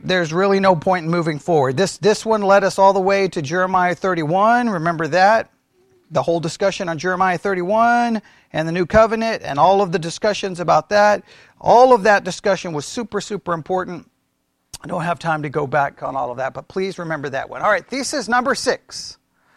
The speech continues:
Thesis number six. Here we go. Thinking caps on? Maybe. <laughs> Maybe. I'm getting a little worried here, <laughs> right? All right, thesis number six. In the second place,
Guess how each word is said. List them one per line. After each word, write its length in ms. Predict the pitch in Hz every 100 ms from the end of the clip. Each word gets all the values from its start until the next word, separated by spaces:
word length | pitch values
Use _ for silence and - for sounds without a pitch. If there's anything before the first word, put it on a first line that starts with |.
| _ _ _ _ _ _ -
Thesis 320 | 233 247 254
number 260 | 233 240 233
six. 400 | - 139 - -
Here 140 | 190
we 120 | 269
go. 260 | 254 147 - _
Thinking 280 | - 180 220
caps 320 | 208 220 208
on? 380 | 226 220 277 320 _ _ _ _ _ _ _ _ _ _ _ _ _ _ _ _ -
Maybe. 340 | 165 185 233 - _ _ _ _ _ _ _ _ _ _ _ _ _ _ 151
<laughs> 80 | 135
Maybe. 400 | 196 - 214 185 _ _ _
I'm 180 | - 165
getting 280 | 185 294 202
a 40 |
little 240 | 196 214 226
worried 380 | 214 170 143 139
here, 240 | 180 156
<laughs> 40 |
right? 280 | 220 202 247 _ _ - -
All 80 |
right, 120 | 202 - _
thesis 400 | - 349 - 302
number 240 | 247 302 311
six. 560 | - 247 185 - - _ _ _ _ -
In 220 | 277 311
the 140 | 330
second 480 | - - 330 349 226
place, 560 | 202 147 113 - -